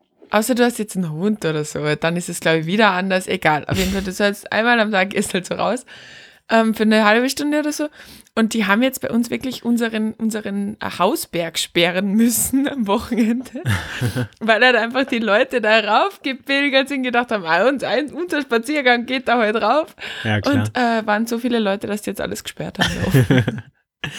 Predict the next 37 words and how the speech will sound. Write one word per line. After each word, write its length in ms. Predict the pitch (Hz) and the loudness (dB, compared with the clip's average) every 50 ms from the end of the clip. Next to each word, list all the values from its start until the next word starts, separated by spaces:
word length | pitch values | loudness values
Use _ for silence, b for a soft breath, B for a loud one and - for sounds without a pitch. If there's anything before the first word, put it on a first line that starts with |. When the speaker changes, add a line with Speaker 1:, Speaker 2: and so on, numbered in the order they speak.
| B B B B B B B B B B B | B B B B B B B B B B B
Speaker 2:
Ja, 180 | 107 104 104 | 0 2 4
aber 180 | 113 113 120 117 | 4 4 4 4
ganz 260 | 117 120 120 107 - | 4 4 2 0 0
ehrlich, 340 | - 113 117 123 139 - 135 | 0 2 4 4 4 4 4
also 220 | 123 110 117 113 | 4 4 4 4
wenn, 240 | 110 120 120 117 110 113 | 4 4 2 2 0 -2
wenn 140 | 117 120 | -2 -2
ich 160 | 113 127 123 113 | 0 -2 0 2
so 240 | 143 135 127 123 | 4 4 4 4
nach 220 | 117 113 113 98 - | 2 0 -2 -4 -4
draußen 440 | - - 104 101 107 113 - 156 127 | -2 0 0 2 2 2 0 0 -2
schaue, 280 | - - 123 117 120 123 | 0 2 2 2 2 2
ich 60 | 117 | 2
glaub, 200 | - 117 113 110 | 2 2 2 2
ich 100 | 117 107 | 2 0
bin 160 | 127 117 110 | 0 -2 -2
der 120 | 104 - | -2 -4
einzige 480 | - 98 107 120 131 - - 131 120 117 | -4 -6 -6 -6 -6 -6 -4 -2 -2 0
Mensch 360 | 113 113 110 110 117 - - 127 | 0 0 0 -2 -2 -2 -2 -2
in 100 | 110 107 | -2 -2
München, 420 | 113 117 123 131 - - 120 110 | -2 -2 -2 -4 -4 -4 -2 0
der 200 | 101 107 104 101 | 0 0 0 -2
gerade 760 | 95 - 101 98 101 101 101 98 95 104 101 101 104 104 - _ _ _ _ _ - - - _ | -4 -6 -6 -4 -4 -2 -2 -2 -4 -4 -4 -4 -4 -6 -8 _ _ _ _ _ -20 -20 -20 _
sich 200 | - - - 127 113 | -10 -4 0 0 2
an 100 | 107 95 | 2 0
die 80 | 107 | 0
ganzen 420 | - - - 185 175 135 - 151 131 | 2 2 4 4 2 2 2 0 2
Sachen 460 | - - 123 110 110 - - 120 110 | 4 4 2 2 0 -2 -2 -2 0
hält. 500 | 101 107 107 107 123 156 - - - - - | 2 2 2 2 2 0 -2 -4 -4 2 2
Also 240 | 143 127 - 131 123 | 2 2 2 0 0
man 160 | 120 117 110 | 0 0 0
fühlt 300 | 104 117 120 117 135 156 | 0 0 0 0 0 -2
sich 120 | 151 - 110 | -2 0 0
irgendwie 180 | 113 120 - | 2 2 4
Speaker 1:
Ernsthaft? 140 | 190 113 - | 2 2 2
Speaker 2:
verarscht. 520 | - 107 107 101 104 104 120 135 - - - B 220 B B B B B B B B 196 175 B - | 0 -2 -2 -2 -2 -2 -2 -4 -6 -8 -14 B -16 B B B B B B B B -8 -8 B -6
Ähm, 540 | - 104 101 101 101 98 95 98 101 98 | -4 -2 -2 0 0 -2 -2 -4 -6 -8